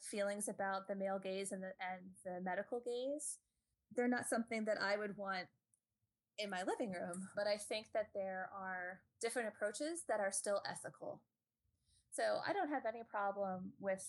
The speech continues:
the museum in Florence displaying those. I find them deeply u-, upsetting, actually, <laughs> the, the, the anatomical Venuses. Of, of course, they should have them on display. They're an important cultural moment,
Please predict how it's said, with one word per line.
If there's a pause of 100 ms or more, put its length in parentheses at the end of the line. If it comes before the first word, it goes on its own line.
(120)
the (560)
museum
in (420)
Florence (160)
displaying
those. (140)
I
find
them (500)
deeply
u-, (120)
upsetting,
actually,
<laughs>
the, (160)
the, (240)
the
anatomical
Venuses. (560)
Of, (220)
of
course,
they
should
have
them
on
display.
They're
an
important
cultural
moment,